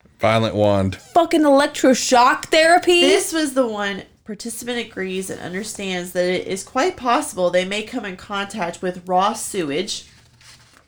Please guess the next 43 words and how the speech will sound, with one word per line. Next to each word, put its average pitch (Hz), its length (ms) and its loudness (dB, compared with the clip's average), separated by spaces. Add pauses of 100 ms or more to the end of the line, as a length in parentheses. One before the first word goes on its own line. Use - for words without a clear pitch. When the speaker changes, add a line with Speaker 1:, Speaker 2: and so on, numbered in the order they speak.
(1120)
Speaker 2:
Like 160 320 2
feces. 80 640 -6
Speaker 1:
Mm-hmm. 123 440 2
Speaker 2:
Like - 180 2
fecal 220 420 2
matter. 131 380 2
Speaker 1:
Piss. - 240 -6
Speaker 3:
They 262 160 4
can, 269 280 -2
they 240 160 4
can 233 260 -2
puke - 420 -6 (160)
into 190 260 -6
your 185 160 -2
mouth 165 260 2
and 165 80 -8
make 160 220 -8
you 160 120 -6
eat - 280 -10
it. - 180 -10 (120)
That 180 160 -8
was 175 240 -8
one 175 200 -6
of 165 60 -6
the 165 80 -6
things - 320 -10
that, - 200 -6
Speaker 2:
<gasps> - 1040 0
Speaker 3:
that 202 160 0
Speaker 2:
No. 226 200 8
Speaker 3:
I 175 220 6
did 294 220 4
not 269 240 4
highlight 208 320 2
that 160 220 2
one. 196 320 -4
That 202 220 6
was 262 100 8
Speaker 2:
No. 180 640 6 (1500)
Speaker 3:
Participant 254 600 -4
Speaker 1:
Roman 147 240 6
Speaker 3:
fully 160 140 4
Speaker 1:
showers. 131 800 2